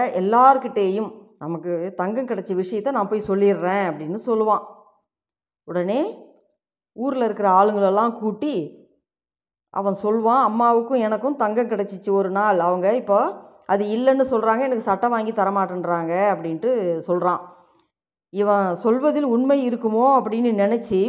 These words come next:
ஊர்க்காரங்களும் அம்மாவை விசாரிக்கிறாங்க. "அப்படியெல்லாம் எதுவும் இல்லைங்க, இவன் எதையோ சொல்லி உளறுகிறான்," அப்படின்னு அந்த அம்மா சொல்லும். ஆனா மகனோ, "எங்க அம்மா தான் பொய் சொல்றாங்க," அப்படின்னு சொல்லுவான். "சரிங்க, ஊர்க்காரங்க முன்னால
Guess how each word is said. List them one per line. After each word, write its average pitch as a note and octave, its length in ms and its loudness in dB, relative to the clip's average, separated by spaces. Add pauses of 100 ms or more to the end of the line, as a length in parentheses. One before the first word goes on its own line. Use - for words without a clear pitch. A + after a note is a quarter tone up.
ஊர்க்காரங்களும் A#3 680 0
அம்மாவை A#3+ 500 2
விசாரிக்கிறாங்க. G#3 680 0 (1200)
"அப்படியெல்லாம் A3 640 4
எதுவும் C#4+ 320 0
இல்லைங்க, C#4 360 0 (180)
இவன் F3+ 280 -2
எதையோ G3+ 500 2
சொல்லி B3+ 420 0
உளறுகிறான்," A3 600 2
அப்படின்னு A#3 320 -2
அந்த G#3 100 0
அம்மா G3+ 160 0
சொல்லும். G3 400 -2 (380)
ஆனா A#3 260 0 (800)
மகனோ, A#3+ 440 2
"எங்க G3+ 240 0
அம்மா G#3+ 380 2
தான் C4 240 2
பொய் C4+ 240 2
சொல்றாங்க," A#3+ 440 0
அப்படின்னு A#3+ 380 0
சொல்லுவான். C4 380 0 (420)
"சரிங்க, F#3+ 360 -2 (200)
ஊர்க்காரங்க G#3+ 580 0
முன்னால G3+ 380 2